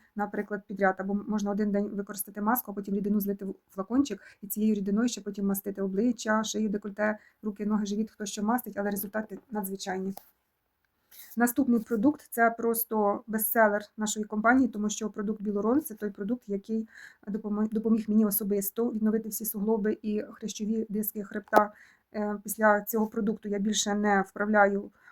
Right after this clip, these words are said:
диски в хребет, які мене вилітали роками. Я можу присідати, бігати, стрибати і так далі. І багато людей завдяки цьому продукту відмінили операцію на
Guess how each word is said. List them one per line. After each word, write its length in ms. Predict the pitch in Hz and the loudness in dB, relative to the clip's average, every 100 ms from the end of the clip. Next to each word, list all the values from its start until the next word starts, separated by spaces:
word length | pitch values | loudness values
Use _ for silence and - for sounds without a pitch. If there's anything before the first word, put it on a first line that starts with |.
| - | -2
диски 320 | 214 214 214 | 0 0 -4
в 40 | |
хребет, 300 | 196 208 240 | -8 2 2
які 160 | 247 220 | 2 0
мене 200 | 214 208 | 0 2
вилітали 420 | 202 202 202 202 | 0 0 2 2
роками. 460 | 202 208 202 202 208 | 0 0 0 0 -2
Я 220 | 208 208 | 0 0
можу 260 | 208 202 196 _ | 2 -2 -6 _
присідати, 500 | - 208 208 202 202 | -10 -8 2 4 4
бігати, 400 | 196 208 202 196 | 0 0 0 -2
стрибати 420 | 196 - 196 202 196 | -8 -4 0 0 -2
і 20 | |
так 180 | 196 202 | -6 2
далі. 200 | 226 220 | 2 2
І 80 | |
багато 280 | 196 202 202 | 0 -2 0
людей 180 | 196 226 | -2 0
завдяки 320 | 233 196 202 | 0 -4 -4
цьому 200 | 202 202 | -6 -6
продукту 400 | 196 196 240 254 - - - | -4 -6 -6 -8 -12 -16 -4
відмінили 320 | 202 208 226 | 0 2 2
операцію 500 | 208 202 214 214 220 | 4 4 4 2 0
на 280 | 202 202 | 2 2